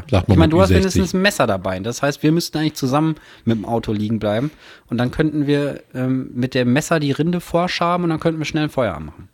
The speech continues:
Speaker 1: Ein Messer habe ich tatsächlich immer dabei. Immer.
Speaker 2: Ja. So ein Kupfermesser ist das neueste, ne?
Speaker 1: Ja.
Speaker 2: Das hast du mir letztens noch in die Hand gedrückt. Das ist schon ziemlich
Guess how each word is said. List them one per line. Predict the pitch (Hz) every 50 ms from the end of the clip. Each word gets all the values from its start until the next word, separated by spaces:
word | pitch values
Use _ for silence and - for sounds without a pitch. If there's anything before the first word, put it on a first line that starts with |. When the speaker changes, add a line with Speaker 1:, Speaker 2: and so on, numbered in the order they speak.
| _ _ _
Speaker 1:
Ein | - 104
Messer | 113 147 147 - 160
habe | 151 143
ich | 131
tatsächlich | - 127 - - 127 123 131 120 117 - _
immer | 160 151 160 147 127
dabei. | 117 101 87 76 73 - - - _ _ _ _ _
Immer. | - 165 131 113 143
Speaker 2:
Ja. | 139 123 - - _ _ _ - - _
So | - 127
ein | 123 123
Kupfermesser | - 233 247 - - 113 101 98 95 95 - - 101
ist | 92 - -
das | 107 - -
neueste, | 110 101 98 95 - - - 95
ne? | 98 131 190 - _ _ _ _ _ _ _ _
Speaker 1:
Ja. | 127 98 82 78 80 - _ _ _ _ _ _
Speaker 2:
Das | _
hast | 127 120
du | 123
mir | 131
letztens | 135 143 - -
noch | 151
in | 139
die | 139 147
Hand | 156 -
gedrückt. | - 101 95 101
Das | 107
ist | -
schon | - -
ziemlich | - - 160 151 -